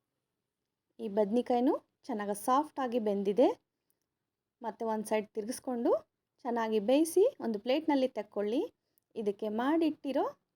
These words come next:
ರೈಸನ್ನು ಹಾಕ್ಕೊಂಡು ಚೆನ್ನಾಗಿ ಮಿಕ್ಸ್ ಮಾಡಿ ಒಂದು ಎರಡು ನಿಮಿಷ ಬೇಯಿಸ್ಕೋಬೇಕು. ಚಲೋ ಮಿಕ್ಸ್ ಮಾಡ್ಕೊಳ್ಳಿ. ಈ ರೈಸ್ ಜೊತೆ ಬದ್ನೆಕಾಯಿ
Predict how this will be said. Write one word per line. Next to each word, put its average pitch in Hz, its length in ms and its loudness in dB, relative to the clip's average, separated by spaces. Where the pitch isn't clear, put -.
ರೈಸನ್ನು 240 500 0
ಹಾಕ್ಕೊಂಡು 214 540 -2
ಚೆನ್ನಾಗಿ 311 400 0
ಮಿಕ್ಸ್ 226 340 -4
ಮಾಡಿ 214 300 0
ಒಂದು 262 180 -2
ಎರಡು 269 280 0
ನಿಮಿಷ 247 300 0
ಬೇಯಿಸ್ಕೋಬೇಕು. 202 680 -4
ಚಲೋ 262 320 0
ಮಿಕ್ಸ್ 262 320 0
ಮಾಡ್ಕೊಳ್ಳಿ. 214 500 -4
ಈ 240 160 -8
ರೈಸ್ 220 300 -2
ಜೊತೆ 240 280 -10
ಬದ್ನೆಕಾಯಿ 233 760 -4